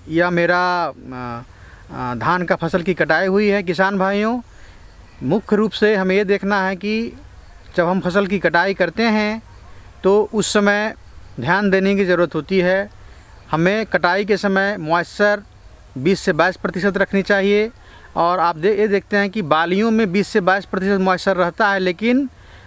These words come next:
उसका डंठल जो होता है थोड़ा सा हरा होता है। तो हम कटाई के उपरांत पाँच से छः दिनों तक हम उस जो डंठल तना होता है उसको सूखने दें, ताकि वो पाँच से छः दिनों में सूख जाएगा और पाँच से छः दिनों के बाद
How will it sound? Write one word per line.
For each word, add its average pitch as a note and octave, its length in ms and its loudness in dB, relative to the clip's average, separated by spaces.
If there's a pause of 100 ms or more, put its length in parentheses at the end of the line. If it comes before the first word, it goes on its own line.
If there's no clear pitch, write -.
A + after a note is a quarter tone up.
(100)
उसका E3 220 0
डंठल E3+ 440 2
जो A3+ 100 2
होता F#3+ 280 2
है F3+ 100 0
थोड़ा E3+ 260 -2
सा F#3+ 200 0 (120)
हरा F3+ 200 0
होता F#3+ 340 -2
है। D#3 240 -4 (400)
तो F3+ 60 2
हम F#3+ 140 2
कटाई F3+ 400 0
के A#3 140 0
उपरांत G3+ 500 0 (500)
पाँच G3 240 2
से G#3 140 -2
छः G3 220 0
दिनों F3+ 280 2
तक G3+ 240 0 (460)
हम A3 260 0 (140)
उस - 240 -2 (680)
जो G3 80 4
डंठल D#3+ 400 2
तना F3+ 260 2
होता G3 340 0
है F#3 100 0
उसको G3+ 320 -2
सूखने F3+ 440 0
दें, G#3+ 240 0
ताकि G3 360 0
वो G3 160 2
पाँच F#3 280 -2
से F#3+ 100 -2
छः G3 140 -2
दिनों G3 240 2
में F#3 220 0 (720)
सूख F#3 160 0
जाएगा G3 440 2
और F#3+ 460 0
पाँच F#3+ 220 0
से G3+ 120 -4
छः G#3 160 -2
दिनों G3+ 240 0
के F#3 120 2
बाद F#3+ 320 0